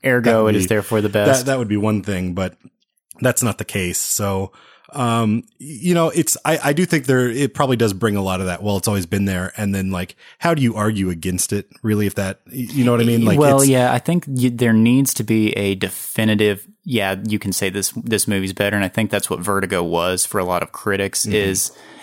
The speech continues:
Speaker 1: not that it was bad by any stretch of the imagination, but
Speaker 2: Or,
Speaker 1: it served
Speaker 2: or
Speaker 1: as a
Speaker 2: maybe,
Speaker 1: good
Speaker 2: or maybe Vertigo was, I mean, and it's not like it came along that much later, but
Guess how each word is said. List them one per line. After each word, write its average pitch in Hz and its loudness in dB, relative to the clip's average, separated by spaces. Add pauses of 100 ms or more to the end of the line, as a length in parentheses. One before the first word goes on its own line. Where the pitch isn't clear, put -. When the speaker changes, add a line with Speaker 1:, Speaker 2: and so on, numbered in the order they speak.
(100)
Speaker 1:
not 127 2
that 107 0
it 87 -6
was 64 -10
bad 110 -4
by 95 -6
any 104 -2
stretch 104 -2
of - -8
the 104 -4
imagination, 98 -4
but 170 2
Speaker 2:
Or, 175 2
Speaker 1:
it 160 0
served - 2
Speaker 2:
or 151 4
Speaker 1:
as 165 4
a 175 2
Speaker 2:
maybe, 147 4
Speaker 1:
good 95 2
Speaker 2:
or 143 2
maybe 139 2
Vertigo 101 -2
was, 92 -4
I 127 -2
mean, 123 4
and 127 0
it's 120 0
not 127 -2
like 104 -2
it 101 -12
came 104 -4
along 87 -4
that 87 -6
much 101 -6
later, 101 -2
but 95 -8